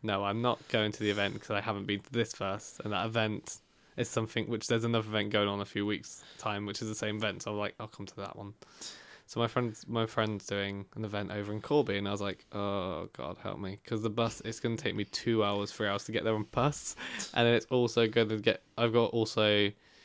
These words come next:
dress up for it. So what I was gonna do is, um, 'cause I do a bit of drag now and then, I was gonna go up as a drag queen, but I've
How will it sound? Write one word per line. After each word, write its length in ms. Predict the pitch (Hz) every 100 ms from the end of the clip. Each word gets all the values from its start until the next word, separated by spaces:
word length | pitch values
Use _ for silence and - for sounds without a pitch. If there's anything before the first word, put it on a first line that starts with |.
| - _ _
dress 300 | - 120 - 120
up 140 | -
for 200 | - 135
it. 80 | 143 _ _ - - -
So 180 | - 110
what 100 | 110
I 40 |
was 120 | 110 113
gonna 220 | 110 104
do 360 | 110 104 101 98
is, 400 | 101 98 98 - -
um, 440 | 107 98 101 104 - _ -
'cause 120 | -
I 80 | 107
do 260 | 101 104 101
a 40 |
bit 120 | 104
of 120 | 101 107
drag 340 | 113 101 -
now 160 | 98 95
and 100 | 98
then, 300 | 98 101 101 -
I 80 |
was 140 | 107 104
gonna 200 | 110 110
go 240 | - 104
up 140 | 101 - -
as 120 | 113
a 60 |
drag 300 | 113 - 117
queen, 360 | - 127 131 143 - - - -
but 120 | 113
I've 360 | 107 107 107